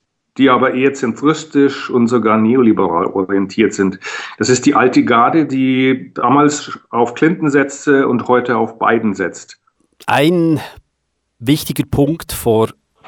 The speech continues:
Speaker 2: drei Jahren war, dass Trump gewählt werden konnte, war, dass viele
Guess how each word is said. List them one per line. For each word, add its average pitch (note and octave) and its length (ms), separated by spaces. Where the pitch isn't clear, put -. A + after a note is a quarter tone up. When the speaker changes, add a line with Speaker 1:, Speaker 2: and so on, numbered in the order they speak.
Speaker 2:
drei A2 220
Jahren C3+ 640
war, A2+ 300
dass - 840
Trump A2+ 540
gewählt A2 540
werden A2+ 340
konnte, A#2+ 460
war, A2 300
dass - 720
viele A#2 540